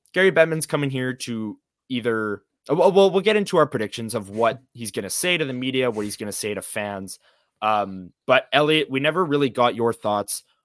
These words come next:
on basically just the attendance. I mean, you threw some comments in the, in the L F P Live, um, but the attendance reports, what were kind of your initial reactions when you saw that article came out and read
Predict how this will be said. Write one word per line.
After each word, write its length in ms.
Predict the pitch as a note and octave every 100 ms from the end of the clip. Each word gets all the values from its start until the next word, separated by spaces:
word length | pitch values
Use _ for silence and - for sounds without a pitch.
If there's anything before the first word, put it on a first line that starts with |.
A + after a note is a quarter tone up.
| -
on 240 | A2 G2+
basically 460 | A#2 B2 - - B2
just 240 | A2+ A2
the 100 | A#2+
attendance. 680 | A2 - - A2+ A2+ A2 - -
I 40 |
mean, 140 | B2 B2+
you 60 |
threw 140 | C3+ C#3+
some 160 | C3+
comments 380 | - A2+ A2+ G#2+
in 160 | A2+ G#2+
the, 240 | G2+ F2+ _ _ _ _
in 100 | A#2
the 140 | A2 G#2
L 140 | G#2+
F 100 | G#2
P 140 | G#2+
Live, 500 | G2 A2+ A#2 A#2 - _ _ _ -
um, 300 | A2 G#2 G2+ G2
but 180 | C3+
the 120 | - C#3+
attendance 420 | C#3+ D#3 E3+ D#3
reports, 420 | D#3 - C#3+ C#3+
what 160 | C3 B2+
were 160 | C#3
kind 220 | B2+ C3
of 60 | B2+
your 120 | B2+
initial 300 | A2+ A2+ B2+
reactions 420 | A2+ G#2+ G#2+ A#2
when 100 | G#2
you 60 | G#2+
saw 220 | - G#2+
that 160 | G#2+ G#2+
article 340 | G#2 G#2+ A2+
came 260 | G2+ A2+ G2+
out 180 | G#2 G2+
and 260 | G2+ G2 F#2 _ _
read 300 | G2+ G#2 F#2+